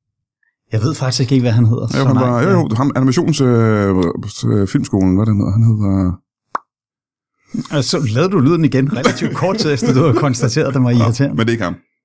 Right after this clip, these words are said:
Speaker 1: Nej.
Speaker 2: Og sidste bud. Er det mig?
Speaker 1: Det er det ikke, nej.
Speaker 2: Nej, nej, det tænker jeg nok. Det sidste var jeg ret sikker på, at det ikke var mig, faktisk.
Speaker 1: Ja.
Speaker 2: Men, øh, alle de gæster kommer, og en special guest, som er et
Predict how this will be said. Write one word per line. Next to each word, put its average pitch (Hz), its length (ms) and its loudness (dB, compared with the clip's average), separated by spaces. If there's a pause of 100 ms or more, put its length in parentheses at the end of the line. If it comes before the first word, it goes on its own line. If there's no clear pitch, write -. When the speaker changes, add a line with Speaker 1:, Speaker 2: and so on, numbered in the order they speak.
(440)
Speaker 1:
Nej. 87 140 -4 (200)
Speaker 2:
Og - 80 -6
sidste 110 200 0
bud. 90 160 2 (280)
Er 120 140 0
det 120 100 0
mig? 87 200 -4 (1200)
Speaker 1:
Det 101 80 -2
er 80 40 -8
det 82 60 -10
ikke, 73 120 -16
nej. - 360 -6
Speaker 2:
Nej, - 80 -10 (140)
nej, 120 120 -2
det 180 100 -6
tænker 180 160 0
jeg 139 120 0
nok. 151 100 -10 (320)
Det 120 100 -6
sidste 175 220 0
var 123 60 0
jeg 95 80 -6
ret 113 80 -4
sikker 98 180 -2
på, 87 80 -4
at - 80 -6
det 85 60 -4
ikke 78 120 -4
var 87 60 -2
mig, 87 160 -4
faktisk. 92 260 -6 (320)
Speaker 1:
Ja. 127 60 -10
Speaker 2:
Men, 117 160 2
øh, 110 440 2 (120)
alle 180 120 -2
de 165 60 -4
gæster 143 200 -4
kommer, 139 260 -2
og 113 280 0
en 110 60 2
special 143 300 -2
guest, 120 200 -2
som - 300 -2
er 95 340 -2
et 95 80 0